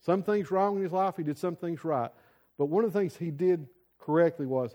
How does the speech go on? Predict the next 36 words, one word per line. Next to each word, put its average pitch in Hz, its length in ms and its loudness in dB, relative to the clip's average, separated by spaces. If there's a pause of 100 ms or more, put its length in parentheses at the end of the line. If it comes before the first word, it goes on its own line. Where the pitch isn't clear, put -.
he 143 60 -8
sought 143 260 -2
out 123 220 -2
Jonathan's 175 500 -2
counsel 170 580 -10 (120)
and 135 100 -14
Samuel's 156 480 -4
counsel, 120 480 -10 (260)
who 151 120 -2
were 131 180 -4 (100)
honorable, 160 640 -2 (200)
godly 151 420 2
men 127 420 -4 (140)
that 135 80 -4
would 131 180 -10
tell 135 180 -4
him 131 100 -4
the 131 80 -6
truth 127 280 -6
of 120 60 -16
what 123 160 -6
was 120 120 -18
going 120 200 -10
on 117 160 -8
in 113 40 -12
his 117 120 -16
life. 120 200 -10 (280)
And 175 100 -2
I 214 40 0
encourage 214 320 0
all 185 160 2
of 160 80 -2
y'all 170 220 0
today, 131 500 -2 (600)
you 147 60 2
know, 135 80 2